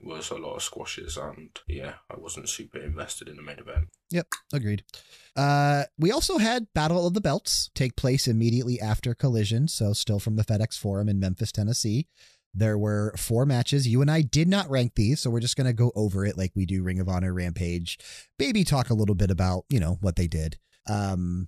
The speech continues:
Speaker 2: the show started with an international title match as Orange Cassidy defended against John Silver, who had won the rights to this match again the previous Friday night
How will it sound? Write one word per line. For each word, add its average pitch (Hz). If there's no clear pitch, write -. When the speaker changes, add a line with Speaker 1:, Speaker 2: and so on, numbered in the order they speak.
Speaker 2:
the 131
show 156
started 143
with 135
an 131
international 143
title 139
match 143
as 123
Orange 127
Cassidy 127
defended 117
against 110
John 104
Silver, 151
who 120
had 95
won 104
the 98
rights 98
to 110
this 101
match 104
again 101
the 92
previous 101
Friday 98
night 120